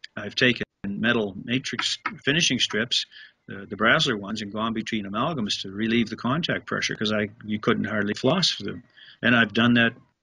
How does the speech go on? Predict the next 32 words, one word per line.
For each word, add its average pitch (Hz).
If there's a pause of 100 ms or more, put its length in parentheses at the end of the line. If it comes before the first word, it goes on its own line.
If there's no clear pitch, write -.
(160)
numerous 143
times. - (340)
And 120
I 120
do 131
that 120
a 113
lot 123
today, 156
even 127
with 120
composite, 123
because 107
a 104
lot 135
of 160
times 113 (360)
the -
damn 123
contacts 139
are 95
tight, 113
and 104
especially -
if 113
some 123
of 117
the 107
composite 135
ones 104
are 107
sharp, 156